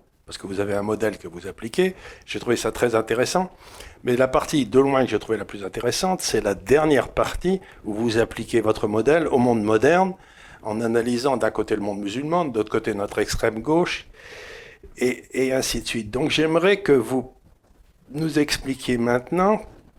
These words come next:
justement cette dernière partie, parce que je l'ai trouvée passionnante, et en particulier, j'ai trouvé tout à fait surprenant l'idée que vous avez, je crois,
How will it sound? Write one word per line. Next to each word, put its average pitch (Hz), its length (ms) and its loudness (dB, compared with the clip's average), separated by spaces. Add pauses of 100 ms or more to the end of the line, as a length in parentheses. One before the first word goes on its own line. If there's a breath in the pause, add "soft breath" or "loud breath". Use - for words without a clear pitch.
(720)
justement 160 380 0
cette - 220 -2
dernière 147 380 4
partie, - 400 -2
parce - 160 -10
que 117 140 -4
je 107 80 -6
l'ai 127 80 -2
trouvée 131 200 -2
passionnante, 160 540 0
et - 40 0
en - 40 -4
particulier, 131 540 -4
j'ai 123 60 -8
trouvé 127 220 -4
tout - 200 -6
à 156 40 2
fait 147 140 -4
surprenant 160 640 -4 (680 loud breath)
l'idée 143 440 0
que 113 60 -12
vous 117 240 0
avez, 165 500 2
je - 140 -6
crois, - 560 -6